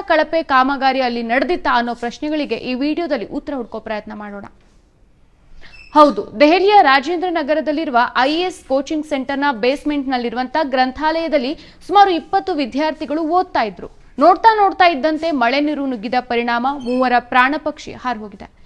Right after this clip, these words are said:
ದೆಹಲಿ ಪೊಲೀಸರು ಎಫ್ ಐ ಆರ್ ದಾಖಲಿಸಿಕೊಂಡು ತನಿಖೆಯನ್ನ ಆರಂಭಿಸಿದ್ದಾರೆ. ಐ ಎ ಎಸ್ ಕನಸು ಕಂಡು ದೆಹಲಿಗೆ ಬಂದಿದ್ದಂಥ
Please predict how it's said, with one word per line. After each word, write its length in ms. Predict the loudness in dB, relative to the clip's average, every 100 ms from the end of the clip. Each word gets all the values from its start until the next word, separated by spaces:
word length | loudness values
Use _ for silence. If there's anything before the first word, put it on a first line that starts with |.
| -16 -2
ದೆಹಲಿ 240 | 2 2 2
ಪೊಲೀಸರು 680 | 2 2 2 0 0 0 -8 0 2
ಎಫ್ 220 | 4 4
ಐ 80 | 4
ಆರ್ 200 | 2 0
ದಾಖಲಿಸಿಕೊಂಡು 800 | -4 -2 -2 -4 -6 -2 -2 -2
ತನಿಖೆಯನ್ನ 560 | 0 -2 -2 -4 -4 -4 0
ಆರಂಭಿಸಿದ್ದಾರೆ. 800 | 0 0 -2 -10 -16 -18 -18 -18 -20 -18 0
ಐ 120 | 4 4
ಎ 140 | 4
ಎಸ್ 240 | 0 -2
ಕನಸು 380 | -2 0 -2 -8
ಕಂಡು 340 | -6 -4 -2 0
ದೆಹಲಿಗೆ 380 | -2 -2 -4
ಬಂದಿದ್ದಂಥ 520 | -4 -4 -6 -8 -8